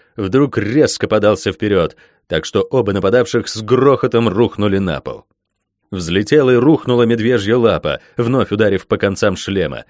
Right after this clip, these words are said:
Гигантским прыжком перенеслась через головы трех оставшихся волка, впилась зубами в кольчатый шланг, тоже защищенный бронею. Мотнула головой раз, другой, третий, ловко выпустив конец как раз в тот миг, когда оттуда ударила струя пара.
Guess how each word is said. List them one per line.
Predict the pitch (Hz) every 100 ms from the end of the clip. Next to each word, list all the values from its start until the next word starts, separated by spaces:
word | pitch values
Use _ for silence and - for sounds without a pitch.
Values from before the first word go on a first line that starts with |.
| _ _ _ _
Гигантским | 90 87 107 131 131 113 - 117
прыжком | 117 127 - 143 87
перенеслась | 78 87 90 85 98 95
через | - 95 92
головы | 80 107 98 92
трех | 85 113 104
оставшихся | 98 - 113 - 101 - 101 92
волка, | 82 82 107 80 - 71 - _ _
впилась | - - 98 101 127 98
зубами | 95 117 123 117
в |
кольчатый | - 123 - 120
шланг, | 117 127 131 98 82 - _
тоже | - 160 107
защищенный | 104 127 117 - 117 98
бронею. | 92 98 87 76 62 - _ _ _ -
Мотнула | 85 85 - 95
головой | 85 82 85 104 80
раз, | 78 80 95 90 - -
другой, | 107 98 98 120 98
третий, | - 131 - 107 80 - _
ловко | 120 113 127 -
выпустив | 117 113 110 117 104
конец | 101 110 101
как | 110 104
раз | 117 -
в |
тот | - 117 -
миг, | 139 117
когда | - 110 117
оттуда | 101 - 135
ударила | 113 117 110 107
струя | 98 - 117 104 90
пара. | 98 78 65 -